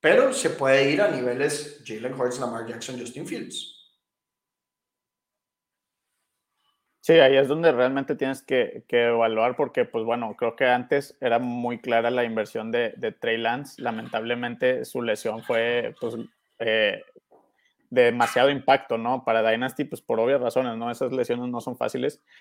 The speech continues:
Speaker 2: Y, bueno, si, si hubieran traído a otro quarterback y Brock Purdy hubiera terminado jugando muy mal, eh, pues, la discusión creo que sería mucho más sencilla aquí.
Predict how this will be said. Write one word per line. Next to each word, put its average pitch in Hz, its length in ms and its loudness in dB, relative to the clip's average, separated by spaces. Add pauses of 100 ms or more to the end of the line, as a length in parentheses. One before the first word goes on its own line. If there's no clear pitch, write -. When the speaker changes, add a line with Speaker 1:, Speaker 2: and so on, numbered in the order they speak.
(140)
Speaker 2:
Y, 117 140 -4
bueno, 127 260 4
si, 117 320 -4
si - 120 -8
hubieran 127 380 2
traído 135 380 6
a 127 160 6
otro 123 280 0
quarterback 127 560 4
y 120 140 -6
Brock 117 280 -2
Purdy 127 260 0
hubiera 123 220 4
terminado 120 480 -2
jugando 120 320 0
muy 120 180 -4
mal, 123 260 -2 (460)
eh, 113 500 4
pues, 117 160 0
la 120 140 2
discusión 123 480 -2
creo 147 120 -2
que 156 100 0
sería 117 280 2
mucho 127 300 -6
más 120 180 -6
sencilla 123 420 -6
aquí. 123 360 -4